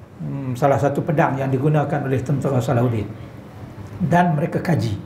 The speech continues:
macam mana besi ni boleh jadi begitu kuat, sehingga kan boleh pierce through, uh,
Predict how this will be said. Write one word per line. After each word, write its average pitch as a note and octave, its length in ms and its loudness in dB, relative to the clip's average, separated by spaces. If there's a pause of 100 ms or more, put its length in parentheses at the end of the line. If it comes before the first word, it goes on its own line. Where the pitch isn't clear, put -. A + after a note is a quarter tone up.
(960)
macam F3 240 2
mana D4 320 0 (400)
besi G3+ 320 0
ni D3 80 4
boleh C3 160 2
jadi C#3 240 2
begitu B2 240 0
kuat, - 320 -2 (800)
sehingga F#3 320 4
kan F3+ 240 2
boleh D#3 240 4 (160)
pierce - 320 2
through, D#3 320 0 (1300)
uh, A#2 480 2